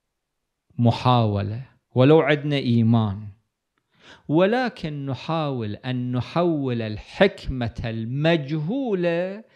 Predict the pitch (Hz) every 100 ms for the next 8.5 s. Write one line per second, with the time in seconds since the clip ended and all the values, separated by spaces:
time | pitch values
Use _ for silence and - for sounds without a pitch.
0 | _ _ 185 190 196 180 269 277 247 269
1 | - 277 240 196 170 196 185 143 135 143
2 | 185 - 302 359 349 - 233 202 180 175
3 | 156 135 - 117 110 110 104 113 135 175
4 | _ _ _ _ _ _ _ - 156 151
5 | 127 123 131 135 110 - _ - - 139
6 | 147 123 135 - - 107 107 139 175 -
7 | - 151 185 202 208 220 - - 165 160
8 | 170 143 127 123 151